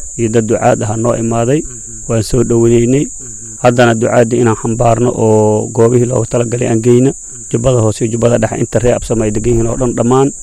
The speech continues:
aan gaarsiino. Aniga waxaan ka socdaa beesha Jidwaaq Absamo, gaar ahaan beesha Bartire.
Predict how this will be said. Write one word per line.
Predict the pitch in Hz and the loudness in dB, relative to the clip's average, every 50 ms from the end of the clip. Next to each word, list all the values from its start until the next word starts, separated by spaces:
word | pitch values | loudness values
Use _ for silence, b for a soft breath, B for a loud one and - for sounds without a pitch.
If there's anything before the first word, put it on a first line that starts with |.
| B B B B B B 113 B | B B B B B B -12 B
aan | - 117 117 | -2 0 2
gaarsiino. | 113 117 110 101 - - - 127 131 139 131 - B B B B B B B B B B - - | 4 4 4 4 2 0 0 2 2 2 0 -2 B B B B B B B B B B -8 -4
Aniga | 117 120 120 113 | -2 0 0 0
waxaan | 110 110 | -2 -2
ka | - 131 | -6 -4
socdaa | - 120 117 113 110 | -2 2 2 2 2
beesha | 113 120 117 - 131 | 2 2 0 0 -4
Jidwaaq | 120 117 127 120 123 120 - | -6 -8 -4 -2 -2 -2 -2
Absamo, | 113 110 - 135 123 131 143 180 185 | -4 -4 -2 -2 0 0 0 -2 0
gaar | 127 117 110 | 0 2 2
ahaan | 113 117 127 120 | 2 2 0 2
beesha | 107 123 123 - 131 | 2 2 2 2 0
Bartire. | 113 113 113 - - 135 143 | -2 -2 -4 -2 -2 -2 -2